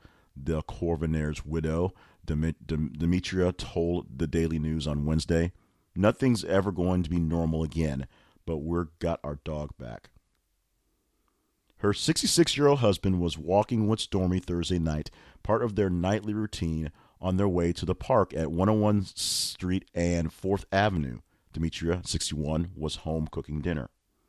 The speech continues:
About seven oh five P M, a nineteen-year-old man behind the wheel of a Mercedes-Benz sedan hit Del Corvanore and Stormy as they crossed Fourth and one hundred first Street. The impact sent Del Corvanore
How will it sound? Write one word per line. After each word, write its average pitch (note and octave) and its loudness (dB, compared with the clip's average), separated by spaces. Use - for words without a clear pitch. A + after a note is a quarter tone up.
About E2+ 4
seven A#2 6
oh C3 4
five G#2 8
P G#2 2
M, D2+ -2
a D#2+ 2
nineteen-year-old G#2+ 4
man D2+ 2
behind D#2+ 0
the F2 0
wheel E2 2
of C#2 0
a C2+ -4
Mercedes-Benz D#2 -2
sedan C2+ -6
hit E2+ -2
Del E2 0
Corvanore E2 0
and D#2 -2
Stormy E2 0
as D#2 -6
they E2+ -2
crossed - -8
Fourth C#2+ -10
and C#2 -6
one C#2 -8
hundred C#2+ -6
first G#2+ -2
Street. - -12
The D#2 -2
impact F2+ 2
sent F#2 0
Del F2 2
Corvanore E2 2